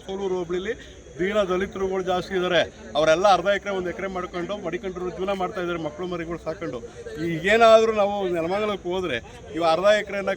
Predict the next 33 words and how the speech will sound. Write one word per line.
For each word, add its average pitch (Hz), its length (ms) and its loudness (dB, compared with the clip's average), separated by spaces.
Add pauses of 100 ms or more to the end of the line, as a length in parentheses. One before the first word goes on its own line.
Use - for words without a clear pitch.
ಕಸ್ಕೊಳ್ಳೋಕ್ಕೆ 190 480 -4 (100)
ನೂರು 180 140 -4
ಜನ 180 160 -4
ಬರ್ತಾರೆ 165 300 -8
ಇಲ್ಲಿ. 127 180 -8 (560)
ಅವ್ರಿಗೆ 170 240 -4 (100)
ಶಕ್ತಿ 208 300 -2
ಇಲ್ಲ, 240 180 4
ಅವ್ರಿಗೆ 214 200 -2
ದಕ್ಕಿಸ್ಕೊಳ್ಳೋಕ್ಕೆ 220 600 -4 (340)
ಶಕ್ತಿ 226 220 -6
ಇಲ್ದಿದ್ದವ್ರನ್ನ 214 480 -2 (120)
ಹೊಡೆದು 233 260 2 (100)
ಆಳ 214 80 6 (140)
ಹೊಡೆದು 202 300 -2
ಒಳ 196 100 0
ಹೊಡ್ಕೊಳ್ಳೋಂಥ 196 460 -4 (120)
ಜನ 180 100 -2 (200)
ಉದ್ಭವ 180 340 -4
ಆಗ್ತದೆ. 151 320 -4 (440)
ದಯಮಾಡಿ 202 540 0 (140)
ನಮ್ಮ 175 120 -8 (140)
ಜನ, 165 100 -4 (600)
ನಮ್ಗೇನಿದೆ 190 540 -4
ಅವಕಾಶ, 180 440 -2
ನಮ್ಮ 170 220 -6
ನೆಲ 160 140 -4 (120)
ಮಾಗಡಿ 180 280 -4
ತಾಲೂಕಲ್ಲಿ 160 360 -4
ಇದ್ದೀವಿ. 156 180 -6
ಮಾಗಡಿ 170 300 -4
ತಾಲೂಕು 160 340 -4
ನಾವು 147 160 -6